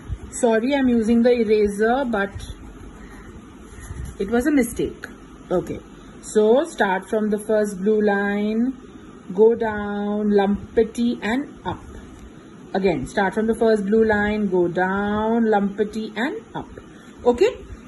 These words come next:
In this way, children, you're going to complete the entire page of tracing the U pattern. Okay?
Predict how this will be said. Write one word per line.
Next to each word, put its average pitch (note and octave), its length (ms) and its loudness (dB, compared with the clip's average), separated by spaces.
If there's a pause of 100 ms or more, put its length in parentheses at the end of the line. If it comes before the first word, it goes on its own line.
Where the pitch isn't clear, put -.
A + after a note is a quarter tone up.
In C#4+ 220 2
this G4+ 340 4
way, B3 240 -2
children, B3 400 0
you're A3+ 160 4
going G#3+ 300 0
to A3+ 80 -4
complete G#3 520 -2
the F3+ 180 -4
entire G3 880 0
page A3 600 -4
of F#3 260 -8
tracing G#3 540 0
the F#3+ 120 0 (200)
U C4+ 360 6 (120)
pattern. F3 520 -4 (640)
Okay? D4+ 280 0